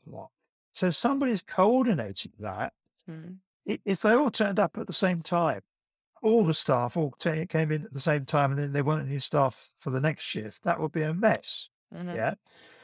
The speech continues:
Speaker 1: So there is a coordination function going on that is coordinating, making sure that the,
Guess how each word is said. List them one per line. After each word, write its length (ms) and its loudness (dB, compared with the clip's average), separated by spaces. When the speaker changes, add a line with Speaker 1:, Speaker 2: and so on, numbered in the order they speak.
Speaker 1:
So 200 2
there 160 4
is 100 2
a 60 -2
coordination 960 2
function 460 -4
going 300 -2
on 360 -6
that 120 -2
is 140 -2
coordinating, 1120 0
making 320 -4
sure 400 2
that 200 -4
the, 240 0